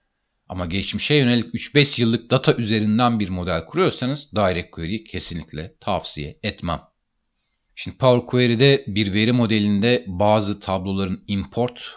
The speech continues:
bazı tabloların Direct Query olmasına müsaade var. Kompozit model deniyor buna. Bu eğitim kapsamında bundan çok bahsetmeyeceğim ama ismini geçirmiş olalım.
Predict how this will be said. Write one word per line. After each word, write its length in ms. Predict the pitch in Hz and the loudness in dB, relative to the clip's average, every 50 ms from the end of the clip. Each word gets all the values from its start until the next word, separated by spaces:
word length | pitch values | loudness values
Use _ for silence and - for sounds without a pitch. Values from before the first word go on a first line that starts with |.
| - _ - | -20 _ -2
bazı 400 | 95 101 95 98 101 - - - | 2 4 4 4 2 0 -4 -2
tabloların 560 | 101 92 85 87 95 95 101 113 110 101 90 | -4 -4 -2 -4 -6 -6 -4 -4 -4 -2 2
Direct 420 | 98 90 90 95 92 110 - - | 2 4 4 2 0 -2 -6 -6
Query 420 | - - 98 98 90 92 92 85 - - _ - _ _ - | -8 -4 -4 -2 -2 -2 -2 -4 -4 -8 _ -20 _ _ -6
olmasına 540 | 101 101 101 95 90 87 - - - 113 | -4 -2 -2 -2 -4 -4 -6 -6 -6 -4
müsaade 540 | 113 113 104 - - 98 92 92 98 107 101 | -4 -4 -6 -4 -2 -2 -2 0 -2 -2 -2
var. 320 | 85 73 64 - - - - _ _ _ | -2 -2 -4 -6 -10 -16 -18 _ _ _
Kompozit 640 | - 92 85 78 - - 95 92 127 147 147 - - | -8 -8 -8 -8 -8 -8 -2 0 0 0 0 -2 -6
model 400 | 95 92 80 87 82 85 73 - 78 | -6 -4 -2 -2 -2 -4 -4 -6 -6
deniyor 380 | 78 76 78 78 76 71 71 | -6 -6 -4 -6 -6 -8 -6
buna. 360 | 82 120 127 127 143 143 - _ _ _ _ _ _ _ _ _ _ _ - | -2 0 0 0 0 -2 -8 _ _ _ _ _ _ _ _ _ _ _ -4
Bu 180 | 113 117 127 | 0 2 4
eğitim 240 | 120 117 113 - 113 | 4 4 4 2 -2
kapsamında 840 | - - 127 - - - - 113 101 101 101 98 101 101 98 - 113 | 0 2 2 2 2 0 0 0 2 2 4 4 2 2 0 -2 -2
bundan 300 | 101 101 98 101 98 95 | -4 0 0 0 0 0
çok 260 | - - 95 - - | -2 -6 -8 -6 -4
bahsetmeyeceğim 800 | 98 90 82 - - 165 160 160 - 127 110 101 107 139 143 - - | -4 -4 -2 0 -2 -2 -2 -2 -4 -4 -4 -2 -2 -2 -4 -2 -4
ama 180 | 98 95 92 | -4 -4 -4
ismini 540 | - 95 - - - 95 95 95 92 87 - - | -4 -6 -6 -6 -4 -4 -2 -2 -2 -4 -4 -8
geçirmiş 480 | 92 87 - - 82 82 80 - - | -8 -8 -8 -8 -8 -8 -8 -8 -8
olalım. 360 | 117 120 131 123 123 139 - | -6 -2 -2 0 -2 -2 -4